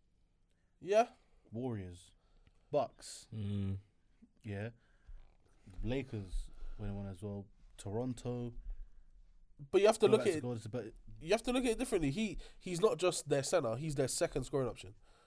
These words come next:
Speaker 1: because Chris
Speaker 3: That,
Speaker 1: Paul is not
Speaker 3: that is
Speaker 1: doing
Speaker 3: true.
Speaker 1: that, innit?
Speaker 3: Yeah.
Speaker 1: At the end of the day, you, you have to pay the guy, man. He's your second scoring option,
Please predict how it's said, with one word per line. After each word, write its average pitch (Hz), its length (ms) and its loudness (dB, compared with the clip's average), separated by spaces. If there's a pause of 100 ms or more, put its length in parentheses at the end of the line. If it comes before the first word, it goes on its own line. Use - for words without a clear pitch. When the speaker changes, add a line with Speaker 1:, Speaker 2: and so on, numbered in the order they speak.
(180)
Speaker 1:
because 208 500 12
Chris 165 160 2
Speaker 3:
That, 113 100 2
Speaker 1:
Paul 170 120 8
is 151 120 4
not 131 180 4
Speaker 3:
that - 80 -2
is 147 40 0
Speaker 1:
doing 220 140 6
Speaker 3:
true. 185 100 0
Speaker 1:
that, 165 260 0
innit? - 80 -6
Speaker 3:
Yeah. 92 160 0
Speaker 1:
At - 60 0
the 185 60 12
end 247 100 12
of 220 60 4
the 214 80 10
day, 185 60 10
you, 175 100 2
you 170 180 6
have 240 140 -6
to 196 80 -2
pay 233 160 6
the 196 80 6
guy, 165 220 8
man. 139 120 2
He's 160 140 2
your 175 80 0
second 208 260 0
scoring 185 260 2
option, 131 300 -4